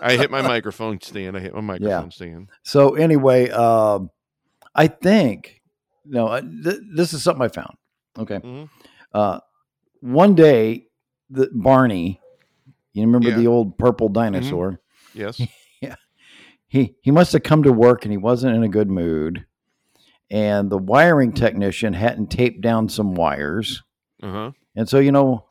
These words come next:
Speaker 2: Barney, you know, the show must go on. It must have been a live program or something.
Speaker 1: Mm-hmm.
Speaker 2: And,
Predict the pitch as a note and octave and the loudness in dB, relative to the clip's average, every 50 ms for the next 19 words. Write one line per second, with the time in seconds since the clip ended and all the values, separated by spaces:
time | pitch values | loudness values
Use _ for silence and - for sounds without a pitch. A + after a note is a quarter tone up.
0 | _ A#2+ G#2+ A#2 A#2+ A#2+ A#2+ A#2 A#2 A2+ G#2+ G#2+ G#2 A2 G2+ - - B2+ B2 B2 | _ -4 -2 0 0 0 0 0 0 0 -2 -2 -2 -4 -4 -2 0 0 2 2
1 | B2+ B2+ A#2 - - A#2+ A2 G#2+ G2 F#2+ G2 G2 F#2+ - A#2 C#3 - - - D#3+ | 2 2 0 0 -2 -2 0 0 0 0 -2 -4 -4 -2 -4 -2 0 0 0 2
2 | D#3+ - A#2 G2 F#2+ G2 G#2+ A#2+ B2+ B2+ G#2 - - - - A2 A#2+ B2+ A#2+ G#2 | 4 4 4 4 4 4 4 6 4 4 2 0 -6 -2 0 2 2 2 0 -4
3 | F#2 D2+ - E2 E2 - - - - - - - D2+ - - - C2 E2+ - _ | -10 -12 -14 -14 -16 -18 -18 -16 -10 -8 -8 -8 -8 -10 -10 -10 -10 -10 -12 _
4 | _ _ _ _ _ _ _ - A#2+ A2 G#2 A2+ A#2+ A#2+ A#2 A2+ A#2 A2+ A2 F#2 | _ _ _ _ _ _ _ -20 -16 -8 -4 0 0 2 2 2 0 -2 -4 -6